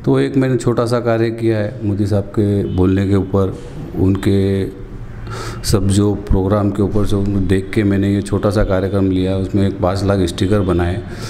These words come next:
और वो sticker का main हेतु है कि हर घर, हर गाड़ी पे जहाँ तक हम पहुँच सके, वो sticker हमने लगाए हैं, लोगों को जागरूक किया है कि भाई, कचरा ना करें और साफ़ सफाई रहे, स्वच्छ भारत, सुंदर भारत।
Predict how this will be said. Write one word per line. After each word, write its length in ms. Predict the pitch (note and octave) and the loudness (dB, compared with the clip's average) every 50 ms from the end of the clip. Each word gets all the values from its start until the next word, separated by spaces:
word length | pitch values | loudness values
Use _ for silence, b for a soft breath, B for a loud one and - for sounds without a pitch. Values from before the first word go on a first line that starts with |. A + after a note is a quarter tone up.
| B B B B - C3 | B B B B -2 0
और 80 | B2+ B2 | 2 2
वो 160 | B2+ B2 A2+ | 4 2 2
sticker 380 | - - B2 A#2+ A#2+ B2 A#2+ | 2 0 0 0 2 0 0
का 100 | A#2 B2+ | 0 2
main 220 | B2 A#2+ B2 B2 A#2+ | 2 2 2 2 2
हेतु 240 | A2 G#2 G#2+ A#2+ A#2 | 0 0 0 0 0
है 140 | A#2 A#2 A2+ | 0 0 0
कि 140 | A#2+ B2 A2+ | 0 0 0
हर 160 | G2+ G#2 G#2+ | 2 2 2
घर, 420 | G#2+ G2 G#2 A2 G#2+ G#2+ G#2+ - - - - - - - | 2 2 0 0 0 -2 -2 -4 -8 -10 -12 -10 -2 0
हर 140 | G2+ G#2 G2 | 2 2 2
गाड़ी 300 | F#2 F#2 F#2 F#2 G#2 G#2 | 2 2 2 0 0 0
पे 280 | G#2 - G2 G2+ G2 F#2+ | 0 0 0 0 0 0
जहाँ 240 | F2+ F#2 F#2 G2+ F2+ | 0 0 0 0 0
तक 120 | A#2 G#2 G2+ | 0 0 0
हम 120 | G#2+ G#2+ | 0 0
पहुँच 240 | - - F#2+ G#2 G2+ | 0 0 -2 -2 -2
सके, 280 | - - G2+ G2 G#2+ G2+ | -2 -4 -2 0 0 2
वो 160 | G2 G2+ F#2+ | 2 2 0
sticker 340 | - - G#2 G2 G2+ G#2 G2 | 0 0 0 2 2 2 2
हमने 260 | F#2+ F#2+ F#2+ G2 G2 | 2 2 0 0 0
लगाए 380 | F#2 F2 E2 E2 F#2 F#2+ F#2+ F#2 | 0 0 2 2 0 0 0 0
हैं, 360 | F#2+ F#2+ F#2 - - - F#2 | -2 -4 -4 -6 -6 -4 -2
लोगों 220 | F2 F2+ F#2 F#2 F2+ | -2 0 0 0 0
को 400 | - G#2 G2 F#2+ F#2+ G2 F#2+ F#2 | 0 2 2 2 2 2 0 0
जागरूक 480 | F2 F2 E2+ E2 F2+ G#2 - - - | 2 2 2 4 4 2 2 0 0
किया 240 | - A2 G#2 G2 F2+ | -2 -2 0 0 0
है 180 | F#2 F#2 F#2 F2+ B B B B B B B B B B - | -2 -4 -6 -8 B B B B B B B B B B 0
कि 100 | G#2+ G2 | 0 2
भाई, 160 | F#2 G#2 G#2+ G#2 - - - | 2 2 0 0 -4 -4 -2
कचरा 340 | - F#2+ - - F#2 G2 F#2+ | -2 -2 2 2 2 2 2
ना 160 | F#2 F#2+ G2 | 0 0 -2
करें 1160 | F#2 - F#2 F2+ F#2 F2+ F#2 - - - - - - - - - - - - - - - - - | 0 -2 -2 0 -2 -4 -6 -8 -12 -14 -16 -14 -14 -14 -14 -12 -12 -12 -12 -10 -10 -8 -2 0
और 340 | G#2+ F#2+ G2 G2 G2 F#2+ F#2 - | 2 2 2 2 0 0 -2 -4
साफ़ 260 | - - F#2+ F#2 F2+ - | -2 0 0 2 2 2
सफाई 360 | - G2+ G2 - G2+ G2+ F#2+ | 2 2 2 2 2 2 2
रहे, 240 | F#2 F#2 F#2 F#2 F2+ | 0 0 0 0 0
स्वच्छ 360 | - - G#2+ G2 - - G2+ | 2 2 0 0 0 0 0
भारत, 320 | F2 F2 F2+ F#2+ G2 F#2 | 0 2 2 0 -2 -2
सुंदर 400 | F2+ - F2+ F2+ F2+ F#2 F#2+ F#2 | -2 0 0 0 2 2 0 0
भारत। 400 | E2+ E2+ F2 F2 F2+ E2+ E2+ - | 0 0 0 0 -2 -4 -6 -10